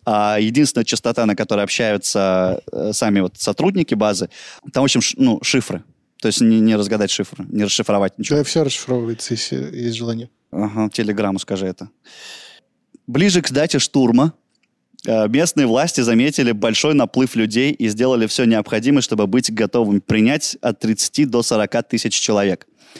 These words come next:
Speaker 1: Они понимали, что мероприятие мероприятием, подписаться может кто угодно, но три миллиона не придет. Вот, они готовили, э, принять тридцать-сорок тысяч человек. А, замечены многократные попытки проникнуть на территорию базы.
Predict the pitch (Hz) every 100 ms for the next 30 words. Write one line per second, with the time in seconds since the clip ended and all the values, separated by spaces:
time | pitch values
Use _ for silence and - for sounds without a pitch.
0 | - - - 120 120 127 131 107 - 104
1 | 101 95 90 113 110 131 110 113 113 110
2 | 170 202 107 98 98 - 113 107 104 -
3 | 110 113 175 117 - - 107 110 113 104
4 | 131 135 117 120 107 107 104 98 - _
5 | _ _ 101 95 117 165 123 139 135 113
6 | 110 - 110 101 101 98 - - 107 117
7 | - - 117 - - 104 98 98 - -
8 | 104 90 - _ - - - - - -
9 | 110 104 104 120 131 175 151 135 117 123
10 | 127 117 127 147 127 117 107 139 - 120
11 | - 117 120 131 123 110 120 113 - 113
12 | - 113 107 113 123 127 123 165